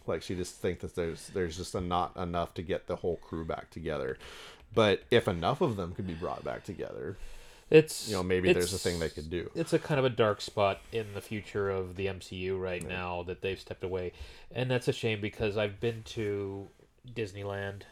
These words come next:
Speaker 2: I've seen what they've done with the Guardians ride
Speaker 1: Hmm.
Speaker 2: and the amazing, amazing, you know, production that, that, that ride is.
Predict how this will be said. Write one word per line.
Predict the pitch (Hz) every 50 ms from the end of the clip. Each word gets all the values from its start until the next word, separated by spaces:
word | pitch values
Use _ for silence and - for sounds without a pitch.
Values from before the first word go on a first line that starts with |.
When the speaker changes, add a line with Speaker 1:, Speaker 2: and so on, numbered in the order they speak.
| - - _ -
Speaker 2:
I've | 110 110 104
seen | - - - 110 107 104
what | 104 98 -
they've | 98 92
done | 90 98 98 98
with | 98 -
the | 95
Guardians | 87 - 98 92 95 101 101 104 104 101 95
ride | 101 101 101 101 101 101 104 104 - -
Speaker 1:
Hmm. | 101 98 92 87 98 - - - _ -
Speaker 2:
and | 107 104 101 98 95 98 95 98 95
the | 104 101 95
amazing, | 92 92 92 95 98 98 104 104 107 101 95 104 101 95 101 - - -
amazing, | 98 95 90 98 101 98 95 104 101 95 95 95 92 - - - - - - - - - _ _ -
you | 104 95
know, | 95 92 90 90 87 87 87 87 - _ _ _ _ _ _ _ _ _ _ _ _ _ - - - - _ - - - - - - - - - - - _ - _ _ _ - - _ -
production | - - 107 92 104 104 - - - 117 107 95 92 92 90 - 110 113
that, | 107 98 92
that, | - 98 92 85 - - -
that | - - - - - - -
ride | 117 110 101 92 95 95 - -
is. | - 110 110 107 101 95 92 87 - - -